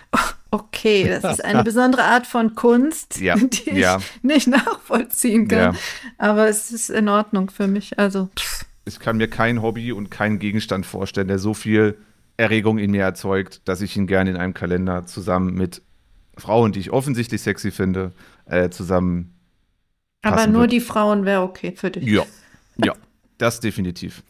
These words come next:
Speaker 1: Okay.
Speaker 2: Das definitiv.
Speaker 1: Ja, sind wir dann wieder beim Thema schön und Körper und so, haben wir auch schon drüber gesprochen. <laughs> Einfach nett anzugucken, das ist schon gut.
Speaker 2: Ja, ja.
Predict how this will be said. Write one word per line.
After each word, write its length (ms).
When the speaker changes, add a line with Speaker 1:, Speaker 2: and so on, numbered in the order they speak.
Speaker 1:
Okay. 280
Speaker 2:
Das 120
definitiv. 580
Speaker 1:
Ja, 240
sind 220
wir 100
dann 180
wieder 180
beim 240
Thema 320
schön 460
und 340
Körper 560
und 160
so, 180
haben 140
wir 100
auch 60
schon 160
drüber 220
gesprochen. 480
<laughs> 180
Einfach 300
nett 240
anzugucken, 680
das 140
ist 140
schon 200
gut. 280
Speaker 2:
Ja, 480
ja. 240